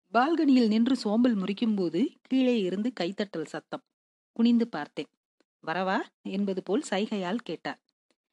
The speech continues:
ஏனோ எரிச்சலாக இருந்தது. அனிச்சையாக சுற்றுமுற்றும் பார்த்தேன். எதிர் வீட்டில் இருந்த பெண் நமுட்டு சிரிப்பு சிரித்துக் கொண்டே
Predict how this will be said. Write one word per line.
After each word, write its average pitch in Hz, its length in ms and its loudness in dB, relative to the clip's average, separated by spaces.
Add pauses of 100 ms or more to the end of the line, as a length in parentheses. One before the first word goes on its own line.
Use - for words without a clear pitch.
ஏனோ 285 320 4
எரிச்சலாக 240 720 -2
இருந்தது. 170 480 -4 (400)
அனிச்சையாக 240 540 -2
சுற்றுமுற்றும் 233 800 -4
பார்த்தேன். 151 380 -8 (420)
எதிர் 190 260 -4
வீட்டில் 214 300 -2
இருந்த 190 280 -2
பெண் 214 400 -2
நமுட்டு 196 420 -4
சிரிப்பு 208 380 -8
சிரித்துக் 208 400 -8
கொண்டே 185 420 -4